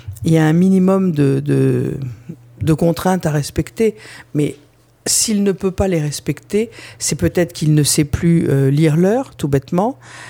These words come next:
C'est peut-être qu'il n'a pas de montre. Euh, c'est peut-être que, en effet, la vie qu'il a, euh, dans cet établissement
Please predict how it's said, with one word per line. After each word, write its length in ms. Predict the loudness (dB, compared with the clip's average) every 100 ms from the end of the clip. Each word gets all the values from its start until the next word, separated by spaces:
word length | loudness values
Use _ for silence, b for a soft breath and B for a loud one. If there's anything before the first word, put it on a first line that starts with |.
| B
C'est 180 | -6 -2
peut-être 380 | 0 2 0 -2
qu'il 200 | -2 0
n'a 120 | 0
pas 180 | 0 0
de 100 | 2
montre. 520 | 2 2 0 -4 -12 B B B B -2
Euh, 220 | 0 0
c'est 220 | -2 -4 0
peut-être 720 | -2 0 0 0 -2 -4 -4 -2
que, 280 | -2 -2 -4
en 220 | 0 2
effet, 400 | 0 0 0 -2 B B 0
la 160 | 2
vie 260 | 2 0 -4
qu'il 320 | -2 0 2
a, 220 | 2 0
euh, 260 | 0 -2 -2
dans 160 | -2 0
cet 220 | -2 -2
établissement 680 | -2 0 0 -2 0 -2